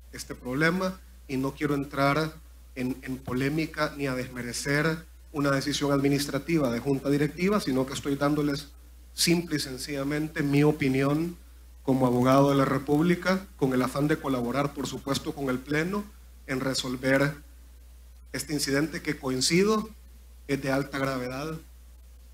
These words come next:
para el funcionamiento de uno de los órganos de gobierno. Agradezco su atención,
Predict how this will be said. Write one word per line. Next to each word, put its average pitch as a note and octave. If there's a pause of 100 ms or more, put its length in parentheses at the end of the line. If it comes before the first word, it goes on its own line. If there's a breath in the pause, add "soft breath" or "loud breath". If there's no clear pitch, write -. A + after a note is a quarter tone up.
(280)
para B2+
el C3
funcionamiento C3+
de C3
uno C3
de C3+
los A#2+
órganos C3
de B2+
gobierno. A#2+ (1040)
Agradezco B2
su C3+
atención, C#3